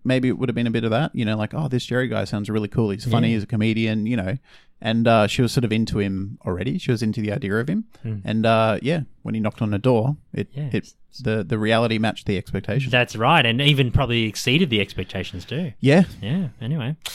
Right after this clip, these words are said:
Speaker 2: Jeez. Oh, well, what can you do? What can you do? He had the chance for the menage, but, uh,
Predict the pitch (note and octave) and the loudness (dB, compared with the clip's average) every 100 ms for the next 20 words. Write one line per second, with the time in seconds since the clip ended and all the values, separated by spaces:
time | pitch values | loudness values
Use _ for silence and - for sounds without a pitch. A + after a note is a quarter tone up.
0 | - - - C3 D#3 D#3+ G2+ - D#3 C#3+ | -14 -16 -6 2 6 6 2 -4 0 4
1 | C3+ C3+ C#3+ C3+ C3+ C3 C#3+ B2 A#2+ B2 | 6 6 4 0 -2 0 0 4 4 4
2 | A#2 G2+ - - - A#2 G#2+ A2+ G2+ G2 | 4 0 -12 -20 -14 -10 -8 -4 -4 0
3 | G2+ G2+ G2+ G2 G2 G2 A2+ A#2+ A2+ C3 | 0 2 0 -2 -4 -4 -2 -2 0 0
4 | B2 A2+ B2+ B2 - A#2+ A#2+ A#2 A#2+ A#2+ | 0 -2 -2 -2 -4 -4 -2 -2 -4 -4
5 | A2+ G#2 G#2+ | -6 -6 -8